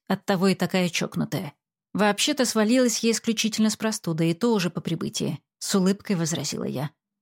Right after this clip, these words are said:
«О том жутком перелёте даже вспоминать не хотелось. Если бы не янтарь, меня бы попросту в живых не было».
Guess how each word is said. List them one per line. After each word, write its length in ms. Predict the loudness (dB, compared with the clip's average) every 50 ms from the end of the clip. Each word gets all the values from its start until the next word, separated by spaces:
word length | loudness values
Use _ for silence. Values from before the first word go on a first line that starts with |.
| _ _ -2
«О 100 | -2 -2
том 220 | 2 4 4 4 4
жутком 380 | 4 4 2 2 0 -2 0
перелёте 480 | 0 2 2 4 4 4 2 2 2 2
даже 220 | 2 2 0 0
вспоминать 580 | -2 -2 0 2 2 4 4 4 2 2 0 -2
не 60 | -4
хотелось. 540 | -4 -4 -6 -6 -4 -4 -4 -4 -6 -8 -10 _ _ _ _ _ _ _
Если 400 | -2 0 2 2 2 0 0 -2
бы 120 | 0 2 2
не 200 | 2 4 4 2
янтарь, 380 | 2 2 2 2 2 2 4
меня 260 | 4 4 4 4 2 2
бы 120 | 0 -2
попросту 600 | -2 _ -2 -2 0 0 0 -2 -2 0 -2 -2
в 40 | 0
живых 360 | 0 0 0 0 -2 -4 -4
не 120 | -4 -4
было». 260 | -4 -4 -4 -4 -6